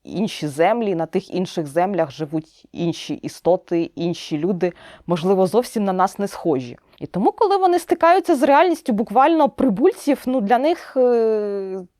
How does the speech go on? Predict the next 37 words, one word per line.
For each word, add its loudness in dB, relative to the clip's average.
ця 2
реальність 4
не -2
є 4
чимось -2
таким, -2
що 4
не 2
вписувалося 2
б 0
в -6
рамки 0
їхнього -4
світу. -4
Ну, 2
якщо 2
існують 0
ельфи, 2
гноми, 4
якісь -2
там 0
домовички, 2
якісь 0
там 2
горгульї, 2
якісь -2
там 2
грифони, 2
то 2
чому 0
б 2
не 2
існувати 0
ось -2
таким -6
прибульцям? -8
Якщо -2